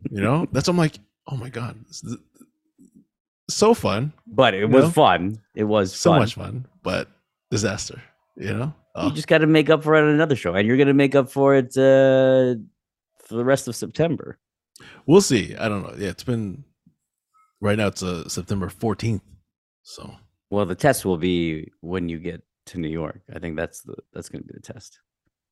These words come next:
Speaker 1: Yes. Yes. But the, but the guy I'm J-, uh, staying, staying with, J J,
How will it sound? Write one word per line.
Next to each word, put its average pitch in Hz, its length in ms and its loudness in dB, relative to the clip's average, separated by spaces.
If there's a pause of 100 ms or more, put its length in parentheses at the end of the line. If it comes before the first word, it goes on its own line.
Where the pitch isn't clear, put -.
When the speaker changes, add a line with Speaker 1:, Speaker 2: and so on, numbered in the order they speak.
(1300)
Speaker 1:
Yes. 147 880 -6 (220)
Yes. 95 340 -14
But 170 380 0
the, 135 480 2 (880)
but 110 100 -4
the 127 60 2
guy 131 80 2
I'm 135 80 0
J-, 117 280 0
uh, 101 160 0
staying, 107 400 -4
staying 135 200 0
with, 92 140 -2
J 107 140 -2
J, 95 220 -6